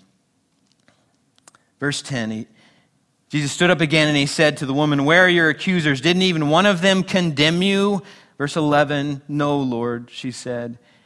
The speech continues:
And Jesus said, "Neither do I. Go and sin no more." So Jesus didn't say, "Oh, it's okay.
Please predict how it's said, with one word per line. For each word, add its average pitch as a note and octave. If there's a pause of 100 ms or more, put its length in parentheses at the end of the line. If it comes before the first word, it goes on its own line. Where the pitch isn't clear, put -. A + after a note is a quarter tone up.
(420)
And A#2+
Jesus A#2
said, G#2+ (220)
"Neither E3+
do E3
I. A2+ (680)
Go F3+
and D3+
sin C#3 (640)
no A2+
more." F#2+ (1800)
So F#3+
Jesus F#3+
didn't A#3+
say, E3 (460)
"Oh, D#3+
it's F3
okay. A#2